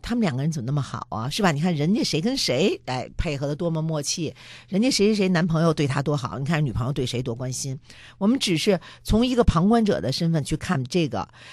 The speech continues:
也有的时候呢，我们从这个文艺作品里边，比如电影、电视里面，我们也会看到，哎呀，两个人好的成什么似的，然后呢，因为这个什么事情，哎，遇到大的坎坷，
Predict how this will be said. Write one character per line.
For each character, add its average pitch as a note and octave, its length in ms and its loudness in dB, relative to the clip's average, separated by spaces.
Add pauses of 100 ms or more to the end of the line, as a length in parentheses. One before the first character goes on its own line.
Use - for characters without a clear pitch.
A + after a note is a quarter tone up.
(120)
也 A3 140 6
有 E4 120 6
的 G3 100 2
时 F#3+ 100 -2
候 F#3+ 80 4
呢， F#3+ 60 4
我 D3 80 0
们 A2+ 120 -6
从 G3 440 -2
这 G3+ 100 -4
个 E3+ 80 2
文 D#3 160 2
艺 A#3+ 80 2
作 C4+ 180 4
品 C#3+ 200 0
里 C3 100 -4
边， B2 220 -2
比 C#3 80 -4
如 D3+ 120 0
电 G3+ 160 0
影、 C#3 180 0 (100)
电 G3 160 2
视 B3+ 180 0
里 D3 120 -2
面， B2 180 -4
我 - 60 -10
们 C3 120 -2
也 F3 140 4
会 D3+ 180 -4
看 C3 220 -4
到， B2 200 -4 (300)
哎 - 80 -6
呀， D3+ 240 0
两 C3 160 -4
个 C#3+ 80 0
人 E3 100 4
好 - 280 -4
的 C#3 220 -4
成 C#3+ 220 -4
什 B2 140 -4
么 A#2+ 80 -2
似 D3 180 -2
的， A#2+ 140 -4 (260)
然 F3+ 160 2
后 F3+ 140 4
呢， D#3 140 2
因 F3 220 2
为 E3 340 4
这 D#3+ 180 -4
个 C#3+ 120 0
什 C#3 120 -2
么 E3 100 2
事 E3 180 0
情， C#3+ 120 -2
哎， D3 300 -2
遇 A3 140 -4
到 F3+ 140 4
大 F3+ 260 0
的 C#3+ 200 0
坎 B2+ 260 -10
坷， F3 260 -2